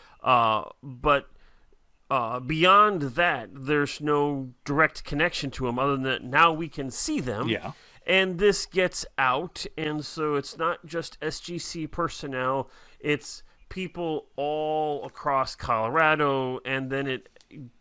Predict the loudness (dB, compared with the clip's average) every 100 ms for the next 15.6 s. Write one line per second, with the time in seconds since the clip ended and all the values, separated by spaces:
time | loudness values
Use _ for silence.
0 | _ _ -12 -8 6 6 6 0 2 2
1 | 2 0 4 4 2 -10 -6 -4 0 4
2 | 4 4 2 4 4 4 2 -2 0 0
3 | 2 0 -2 0 -2 -2 -8 -8 -12 -14
4 | _ -20 -20 -20 -8 0 0 2 0 0
5 | -4 2 2 8 8 8 6 0 -2 0
6 | 0 0 -2 0 0 -2 -2 -2 0 2
7 | 2 6 4 4 0 2 2 4 4 4
8 | 6 6 6 2 _ _ _ _ _ _
9 | _ _ -20 _ _ _ _ -20 -8 -6
10 | -6 -6 -8 -10 -8 -4 -2 4 6 8
11 | 6 8 6 6 0 -4 2 6 6 6
12 | -2 -2 6 8 8 6 4 0 -4 -2
13 | 4 6 6 2 4 6 6 4 0 0
14 | 2 4 4 4 0 -2 0 4 6 8
15 | 6 4 4 4 6 2